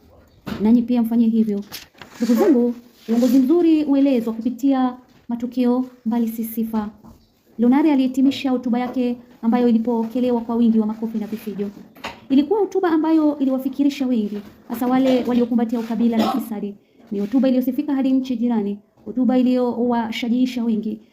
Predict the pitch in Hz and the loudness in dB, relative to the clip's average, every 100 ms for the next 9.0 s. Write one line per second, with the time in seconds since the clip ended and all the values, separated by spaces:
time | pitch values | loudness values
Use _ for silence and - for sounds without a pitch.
0 | _ - 240 247 233 233 262 254 240 233 | _ -6 -2 0 0 0 0 0 -2 -4
1 | 247 240 254 240 254 - 262 233 220 226 | -2 0 0 0 0 -2 -2 -2 -2 -2
2 | 233 240 226 240 220 220 226 226 220 220 | 2 2 0 -2 -2 -4 -4 -2 -2 -4
3 | 220 214 214 214 214 202 - _ _ - | -8 -8 -8 -6 -8 -8 -14 _ _ -10
4 | 220 233 240 247 247 240 269 311 285 254 | -4 -2 0 0 0 2 2 2 0 0
5 | 254 240 240 226 214 220 226 220 220 208 | 0 -2 -6 -8 -8 -6 -4 -2 -2 -2
6 | 202 202 - 202 202 - - - - - | -4 -8 -10 -12 -12 -14 -20 -14 -12 -8
7 | 208 226 247 262 269 247 254 - - 226 | -4 -2 -2 0 0 0 -4 -10 -6 0
8 | 240 233 262 262 240 240 233 226 202 | 0 0 0 0 -2 -2 0 0 -2